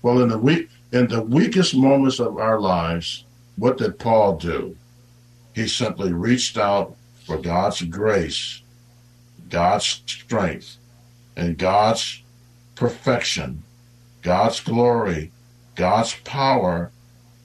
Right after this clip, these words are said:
and then he could say, "When I'm weak, then I'm strong." Man, this is some rich stuff, brother. Look at this over again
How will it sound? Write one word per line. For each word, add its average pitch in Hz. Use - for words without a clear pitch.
and 98
then 120
he 117
could 123
say, 113
"When 98
I'm 104
weak, 101
then 90
I'm 90
strong." -
Man, 127
this 143
is -
some 98
rich 135
stuff, 127
brother. 120
Look 110
at 170
this 165
over 147
again 143